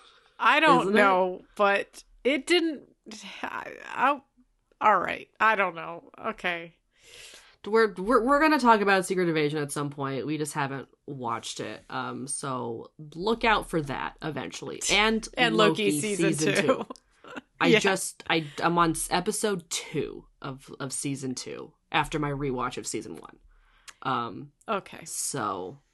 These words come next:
Speaker 1: we'll get to that eventually as well.
Speaker 2: That's it for
Speaker 1: Um,
Speaker 2: trivia.
Speaker 1: That's it for the trivia. Let me do these, uh, plot keywords. Uh, we've got kitten, Marvel Comics, superhero,
Speaker 2: <laughs>
Speaker 1: sequel, heroine.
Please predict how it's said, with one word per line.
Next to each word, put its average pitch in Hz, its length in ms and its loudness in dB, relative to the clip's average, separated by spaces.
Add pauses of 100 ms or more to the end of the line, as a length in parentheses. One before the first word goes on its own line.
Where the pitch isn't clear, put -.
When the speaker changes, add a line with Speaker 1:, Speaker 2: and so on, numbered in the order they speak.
(380)
Speaker 1:
we'll 208 140 0
get 214 160 2
to 208 80 -4
that 151 200 0
eventually 135 460 -8
as 127 120 -10
well. - 300 -16 (460)
Speaker 2:
That's 240 360 -2
it 208 140 0
for 156 120 -4
Speaker 1:
Um, 175 40 -4
Speaker 2:
trivia. 147 500 -8 (880)
Speaker 1:
That's 247 180 -2
it 285 80 0
for 247 80 2
the 196 60 0
trivia. 143 360 -2
Let 175 80 -2
me 254 140 -2
do 233 180 0
these, 214 220 -2
uh, 175 180 0
plot 165 300 -4
keywords. 226 1120 -2 (720)
Uh, 135 960 -12
we've 143 280 -10
got 135 420 -6
kitten, 160 640 -4 (220)
Marvel 202 380 0
Comics, 139 800 -4
superhero, 175 1080 -2
Speaker 2:
<laughs> - 0 -
Speaker 1:
sequel, 151 720 -6 (240)
heroine. 156 760 0